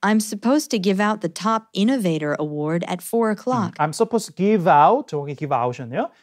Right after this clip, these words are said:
Speaker 2: Give out the top innovator, 어, innovator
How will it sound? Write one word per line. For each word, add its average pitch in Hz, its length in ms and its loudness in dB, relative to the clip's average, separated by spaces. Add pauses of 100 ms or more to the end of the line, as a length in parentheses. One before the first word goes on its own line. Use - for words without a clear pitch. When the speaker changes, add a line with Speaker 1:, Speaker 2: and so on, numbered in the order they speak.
(120)
Speaker 2:
Give 151 200 -2
out 170 220 4
the 165 160 -2
top 254 340 0
innovator, 196 760 2 (260)
어, 151 260 -2
innovator 175 580 0